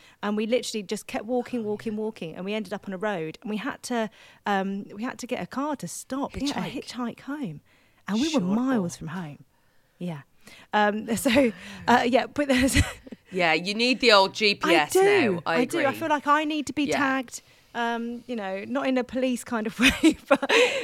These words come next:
Speaker 1: just so that, you know, if I go
Speaker 2: <laughs>
Speaker 1: missing, I do like going for walks, but I am literally, I have this app on my phone called All Trails. It tells you where all the trails are around you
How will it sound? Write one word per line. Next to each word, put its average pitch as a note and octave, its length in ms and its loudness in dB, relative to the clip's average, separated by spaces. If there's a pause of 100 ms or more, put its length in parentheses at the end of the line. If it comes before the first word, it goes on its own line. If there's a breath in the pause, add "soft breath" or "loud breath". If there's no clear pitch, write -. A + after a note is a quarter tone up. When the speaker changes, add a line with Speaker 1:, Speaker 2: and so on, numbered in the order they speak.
(100)
Speaker 1:
just F4+ 200 0
so F4+ 140 0
that, C4 300 2
you D#4+ 80 0
know, A#3+ 120 8
if A#3+ 220 2
I D4 120 2
go D4+ 300 2
Speaker 2:
<laughs> C4 120 -2
Speaker 1:
missing, A#3 400 -2
I C#4 120 0
do G#4+ 260 6
like F4 140 6
going C4+ 200 2
for C#4 60 -2
walks, A#3+ 280 4
but B3+ 120 4
I A#3 80 6
am C4 180 6
literally, C4 400 -2
I A#3 140 4
have B3 260 -2
this B3+ 180 -4
app B3+ 220 0
on G#3+ 60 -8
my G3 100 -2
phone F#3+ 320 -2
called F3+ 320 -6 (260 loud breath)
All A#3 220 2
Trails. A#3+ 580 -2
It A#3+ 180 -2
tells B3 240 0
you B3+ 60 -4
where A3+ 100 0
all C4+ 100 0
the A#3+ 80 -8
trails A3+ 380 -4
are G3 200 -2
around F#3 460 -4
you F3 260 -6